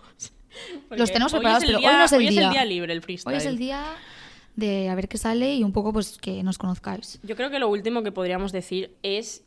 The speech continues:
Speaker 1: que nosotras también, esto es un poco de ir <laughs> fluyendo, o sea, bueno, yo, ella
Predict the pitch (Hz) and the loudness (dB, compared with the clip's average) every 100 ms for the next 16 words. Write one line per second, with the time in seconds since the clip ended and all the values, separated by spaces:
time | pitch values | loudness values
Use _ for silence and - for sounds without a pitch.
0 | - 208 180 - _ _ _ - 185 202 | -10 -8 -8 -12 _ _ _ -14 -10 -8
1 | 214 202 185 214 220 - - - 185 190 | -6 -6 -4 -6 -8 -16 -18 -12 -10 -8
2 | 226 - - 202 220 196 196 254 226 190 | -8 -8 -12 -10 -10 -10 -10 -10 -8 -8
3 | 165 - _ 196 196 233 208 196 226 214 | -8 -12 _ -10 -10 -6 -6 -2 -2 -2
4 | 202 185 190 196 180 - - _ _ _ | -4 -6 -4 -2 0 -2 -10 _ _ _
5 | _ - 208 170 - 180 208 202 214 220 | _ -4 -2 -2 -4 -2 -2 -2 -2 0
6 | 285 - | 0 0